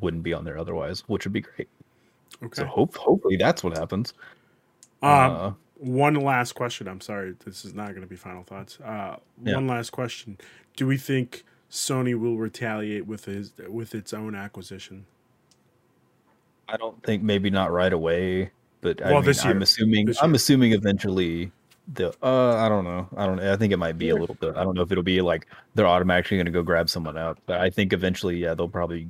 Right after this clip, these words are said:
Speaker 1: get at least maybe another developer.
Speaker 3: Who's ready for Ryan's big, bold prediction of the year? This is, this is it right here,
Speaker 2: Hit us
Speaker 3: people.
Speaker 2: with it.
Speaker 1: Lay it, lay it on me, Ryan.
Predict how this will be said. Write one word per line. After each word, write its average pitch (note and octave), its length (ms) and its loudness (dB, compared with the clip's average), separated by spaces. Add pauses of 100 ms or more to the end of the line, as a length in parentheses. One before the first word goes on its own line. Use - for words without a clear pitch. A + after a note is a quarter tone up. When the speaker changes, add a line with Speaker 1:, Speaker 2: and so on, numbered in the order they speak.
Speaker 1:
get E2 280 -6
at A2 140 0
least A2+ 300 0
maybe G2 220 0
another F2+ 220 0
developer. E2+ 500 -4 (1040)
Speaker 3:
Who's G#3+ 280 0
ready B3+ 180 2
for G3 200 -4
Ryan's F3+ 340 -4
big, D3+ 420 -8
bold D3 300 -4
prediction A#2+ 500 -14
of G#2+ 140 -16
the G2 80 -18
year? G2+ 240 -18 (1700)
This D3 200 -10
is, B2 460 -12 (200)
this C#3+ 140 -14
is C3 140 -14
it B2+ 180 -8
right A#2 240 -14
here, A#2+ 260 -14
Speaker 2:
Hit A2+ 200 -8
us G#2 120 -8
Speaker 3:
people. G#2 100 -10
Speaker 2:
with F#2+ 100 -14
it. G2 80 -10
Speaker 1:
Lay F#2+ 100 2
it, F#2+ 140 -4
lay G2+ 140 4
it G2+ 120 2
on G2+ 60 -6
me, F#2+ 120 -4
Ryan. G2 160 -4